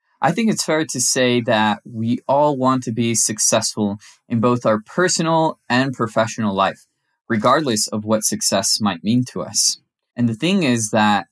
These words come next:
if you don't have the right mindset, you're not going to get to where you want to go. Because most barriers in life are psychological,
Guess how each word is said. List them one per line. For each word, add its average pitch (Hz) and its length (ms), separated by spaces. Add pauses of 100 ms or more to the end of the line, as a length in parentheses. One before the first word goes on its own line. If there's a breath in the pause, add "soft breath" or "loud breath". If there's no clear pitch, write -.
if 113 220
you 123 120
don't 151 280
have 123 320
the 120 100
right 101 340
mindset, 107 580 (440)
you're 120 140
not 170 180
going 160 220
to 123 120
get 113 340
to 123 100
where 107 160
you 101 160
want 104 260
to 98 100
go. 98 340 (680)
Because 131 380
most 151 320
barriers 120 580
in 117 160
life 107 300 (240)
are 117 140
psychological, 110 920